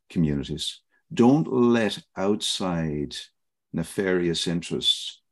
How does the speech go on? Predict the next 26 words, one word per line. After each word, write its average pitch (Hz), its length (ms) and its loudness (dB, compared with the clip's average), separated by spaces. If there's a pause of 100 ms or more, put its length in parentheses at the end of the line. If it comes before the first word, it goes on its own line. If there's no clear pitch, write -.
do 87 180 4
harm 78 380 -2 (480)
to 90 100 -4
the 82 80 0
capacity 76 720 -4 (440)
of 76 180 -6
community. 69 500 -6 (840)
Miners, 80 960 0
uh, 76 220 -4
extractive - 640 -2
industries, 73 1120 -2 (280)
um, 73 880 -4
I 85 80 -6
don't 73 160 -6
want 78 120 -10
to 76 60 -8
name 85 380 0
examples, 85 680 -2 (340)
but 85 240 2
industries 87 600 0
that - 180 -6
may 85 160 -2
come 80 320 0
in 78 320 0 (240)
and 76 260 -4
take, 82 420 -2